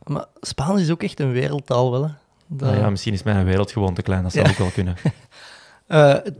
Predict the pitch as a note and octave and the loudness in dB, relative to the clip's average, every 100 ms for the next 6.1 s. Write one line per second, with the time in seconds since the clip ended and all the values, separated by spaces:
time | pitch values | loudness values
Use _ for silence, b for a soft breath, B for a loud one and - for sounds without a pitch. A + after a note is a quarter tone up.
0 | - _ _ - D3+ C#3+ C3 F3 A3 G#3+ | -20 _ _ 2 6 6 6 4 2 -2
1 | - - _ _ _ - D3+ D#3+ - D#3 | -6 -10 _ _ _ 2 4 4 2 0
2 | C#3+ D3+ C#3+ C#3+ C#3 C#3+ C3+ - C#3+ C#3+ | 2 2 2 2 -2 -6 -4 0 2 0
3 | - C#3+ E3+ G#3 E3+ - _ _ _ _ | 0 -2 0 -4 -6 -14 _ _ _ _
4 | F3 - E3+ - C#3 D3+ C#3+ C#3 D#3 D#3 | -16 -12 -12 -8 2 4 4 0 0 -2
5 | - D#3+ F3 F#3+ - - - _ - A#2 | 0 -2 0 -2 -2 -12 -20 _ -4 -2
6 | D#3+ | -2